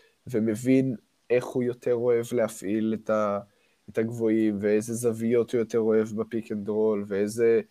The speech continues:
עם איזה שחקנים יותר נוח לו לעשות פיק אנד רול, מה הפעולות הכנה שהוא יותר מעריך כדי לעשות פיק אנד רול, אה,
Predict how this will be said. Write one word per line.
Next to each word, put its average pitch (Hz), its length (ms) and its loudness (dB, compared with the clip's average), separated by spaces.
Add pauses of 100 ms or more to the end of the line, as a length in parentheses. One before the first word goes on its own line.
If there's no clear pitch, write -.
(260)
עם 98 120 -4
איזה 120 180 -4
שחקנים 131 680 -2
יותר 131 340 0
נוח 127 340 -2
לו 120 100 2
לעשות 113 360 0
פיק 113 220 -6
אנד 107 140 -6
רול, 107 240 0
מה 110 120 2
הפעולות 120 440 2
הכנה 120 400 0
שהוא 117 340 -2 (500)
יותר 131 360 4
מעריך 123 560 2
כדי 110 280 0
לעשות 110 480 2
פיק 120 180 -4
אנד 117 140 -2
רול, 175 260 6 (800)
אה, 113 680 6